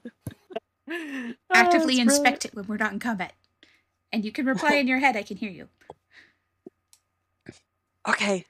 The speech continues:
Speaker 3: she whispers in her head. <laughs>
Speaker 1: <laughs> That's on point. Um,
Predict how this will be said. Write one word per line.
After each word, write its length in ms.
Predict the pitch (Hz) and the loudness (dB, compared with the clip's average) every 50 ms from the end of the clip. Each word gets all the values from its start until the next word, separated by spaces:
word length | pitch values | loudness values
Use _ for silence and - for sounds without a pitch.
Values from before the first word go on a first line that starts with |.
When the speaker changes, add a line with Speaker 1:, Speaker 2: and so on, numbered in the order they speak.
| _ - | _ -14
Speaker 3:
she 140 | - - 190 | -12 -10 -8
whispers 380 | 156 156 - - - 160 - - | -8 -10 -10 -8 -8 -8 -6 -6
in 60 | 156 | -6
her 100 | 147 143 | -6 -4
head. 200 | 156 156 160 - _ - - - - - - - - - | -4 -6 -6 -8 _ -18 -18 -16 -16 -16 -14 -4 2 4
<laughs> 100 | 403 - - - - _ _ _ _ _ _ _ - - _ - - _ - - - _ - - - _ _ - - - - - - _ _ - - - _ _ _ _ _ _ _ _ - - _ _ - - - - 415 - - - _ _ _ _ _ _ - - - - | 4 6 6 4 0 _ _ _ _ _ _ _ -20 -20 _ -20 -20 _ -20 -20 -20 _ -16 -16 -16 _ _ -12 -10 -10 -10 -12 -18 _ _ -10 -10 -10 _ _ _ _ _ _ _ _ -14 -14 _ _ -6 -2 2 2 2 0 0 -8 _ _ _ _ _ _ -16 0 6 8
Speaker 1:
<laughs> 1300 | - - - 269 - - 190 185 127 - - 135 - - - - - - 311 - - - 392 - - | 8 8 8 8 6 4 4 2 0 0 -2 -2 0 0 -2 -2 0 -2 -2 -2 -2 -6 -6 -6 -6
That's 400 | 285 277 285 - - - - - - 302 - 381 440 - - - - _ _ _ _ _ - _ - - - 381 339 320 _ - 247 226 - - - _ _ _ - | -6 -6 -6 -8 -12 -16 -4 2 2 2 2 0 -10 -20 -20 -20 -20 _ _ _ _ _ -20 _ -12 -10 -8 -8 -8 -8 _ -12 -16 -16 -16 -16 -18 _ _ _ 0
on 200 | - 254 254 269 | 2 2 2 0
point. 340 | - - 254 202 185 - - _ _ _ _ - - _ _ _ - 311 - - - - - - | -2 -6 -4 -4 -4 -6 -8 _ _ _ _ -20 -20 _ _ _ 0 2 2 2 0 -2 2 4
Um, 420 | 247 254 240 233 233 220 226 - | 6 8 8 8 6 4 2 0